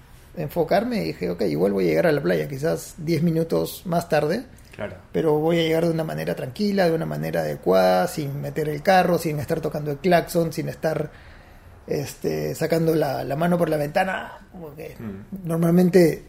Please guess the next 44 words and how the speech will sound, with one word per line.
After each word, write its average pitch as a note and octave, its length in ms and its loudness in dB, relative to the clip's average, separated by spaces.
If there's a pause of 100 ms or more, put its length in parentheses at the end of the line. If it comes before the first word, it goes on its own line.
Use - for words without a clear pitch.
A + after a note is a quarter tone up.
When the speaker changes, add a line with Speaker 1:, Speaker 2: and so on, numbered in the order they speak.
Speaker 1:
se - 200 -8
suele E3 260 2
ver E3 160 2
acá, D#3+ 220 0
¿no? E3+ 340 -6
Pero C3+ 320 -8 (1040)
si E3+ 180 6
vas, G#3+ 260 10
creo G3+ 220 8
que E3 80 10
de D#3+ 60 12
una F#3+ 160 8
manera F#3 260 8
adecuada F#3+ 320 12
y E3 80 8
te E3 100 4
adaptas F3 400 4
al D3+ 100 6
entorno E3+ 400 6
y D3 60 4
vas D#3 400 0 (340)
como E3 280 -2
que D3+ 380 -8 (680)
tranquilo, F3 600 2 (120)
igual G3+ 300 2
llegas - 240 0
al D3+ 100 -6
final. D#3+ 280 -6 (500)
Y E3 680 -8
opté G#3+ 280 6
por G#3 160 6
eso B3 280 2
y, D3+ 300 -4 (240)
y F#3+ 100 -6
ahora B3 260 -2
el C#3 60 -8
tráfico F#3 360 -8
para D3 160 -8
mí G3+ 120 -4
no, F3 200 -4
no D#3+ 120 -6
es - 100 -8
un - 80 -4
problema. C#2 340 -8